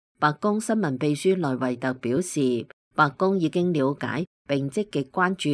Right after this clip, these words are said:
呢一悲慘事件。川普總統已聽取簡報，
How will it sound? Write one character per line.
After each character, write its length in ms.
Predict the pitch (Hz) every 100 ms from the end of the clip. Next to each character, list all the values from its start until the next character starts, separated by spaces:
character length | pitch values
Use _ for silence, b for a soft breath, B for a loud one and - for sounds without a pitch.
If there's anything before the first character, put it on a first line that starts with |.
| 139
呢 100 | 156
一 140 | 180 175
悲 180 | - 175
慘 240 | 175 131 160
事 240 | - 131
件。 460 | - 123 117 151 160 _ _ -
川 180 | 185 180
普 140 | 165
總 240 | 156 131
統 260 | 175 147 170
已 140 | 151
聽 260 | 143 180 170
取 120 | 165 139
簡 320 | - 110 160
報， 380 | 165 135 131